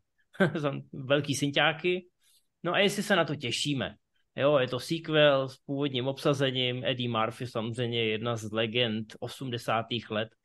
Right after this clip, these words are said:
Je pravda, že lidi, co už to v úvozovkách v zákulisí viděli, tak říkají, že toto nejlepší od prvního dílu,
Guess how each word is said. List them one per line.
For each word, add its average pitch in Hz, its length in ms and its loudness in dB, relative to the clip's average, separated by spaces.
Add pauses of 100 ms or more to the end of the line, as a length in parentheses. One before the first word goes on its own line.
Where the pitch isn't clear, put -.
(300)
Je 147 140 2
pravda, 147 280 4
že 151 140 4
lidi, 143 260 2
co 151 140 0
už 151 140 -2
to 160 120 2
v - 100 -6
úvozovkách 139 640 0
v 131 40 -4
zákulisí 135 580 -2
viděli, 120 300 -2
tak 120 160 -4
říkají, 117 240 -4
že 123 100 -8
toto 127 280 -10
nejlepší 113 420 -6
od 110 180 -2
prvního 127 420 -4
dílu, 110 460 -6